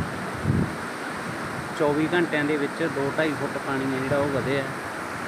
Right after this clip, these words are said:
ਆਹ ਤੁਸੀਂ ਦੇਖ ਸਕਦੇ ਹੋ, ਜਿਹੜੇ ਪੁਲ ਬਿਲਕੁਲ ਬੰਦ ਹੈਗੇ, ਉਹ ਜਿਹੜਿਆਂ ਦੇ ਵਿੱਚ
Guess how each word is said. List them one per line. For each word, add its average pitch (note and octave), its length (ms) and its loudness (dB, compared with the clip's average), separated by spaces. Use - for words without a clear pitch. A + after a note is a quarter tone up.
ਆਹ D3 140 2
ਤੁਸੀਂ D3+ 280 -2
ਦੇਖ C#3 220 2
ਸਕਦੇ C#3+ 360 0
ਹੋ, D3 80 0
ਜਿਹੜੇ C#3+ 160 4
ਪੁਲ D#3 240 2
ਬਿਲਕੁਲ D3+ 380 0
ਬੰਦ B2+ 280 0
ਹੈਗੇ, G#2+ 260 0
ਉਹ D3+ 220 -2
ਜਿਹੜਿਆਂ D3 220 2
ਦੇ D#3+ 140 0
ਵਿੱਚ D3 220 -4